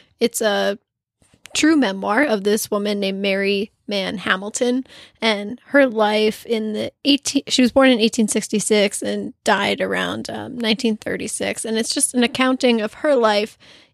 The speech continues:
in Arkansas, Missouri, that sort of area. Her life as a pi-, pioneer and, like, a homesteader, one of the first people to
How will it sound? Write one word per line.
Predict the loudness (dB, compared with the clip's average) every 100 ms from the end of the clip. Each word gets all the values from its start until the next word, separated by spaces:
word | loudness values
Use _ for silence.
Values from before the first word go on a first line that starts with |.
| 0
in | 0 2 -2 -2
Arkansas, | 0 2 0 0 2 2 2 2 -2
Missouri, | -6 -6 -6 -4 -6 -6
that | -6 -6
sort | -8 -6
of | -8
area. | -6 -4 -4 -4 -6 -8 -16 -4
Her | 4
life | 4 4
as | 0
a | 0 0 -2
pi-, | 0 0 0 0
pioneer | 2 2 0 0 0 -2
and, | -4
like, | -8 -8
a | -8
homesteader, | -6 -8 -4 -2 -2 -4
one | -6
of | -10
the | -10
first | -8 -6 -8 -6
people | -6 -4 -4 -4 -8 -10
to | 0 0 0 -4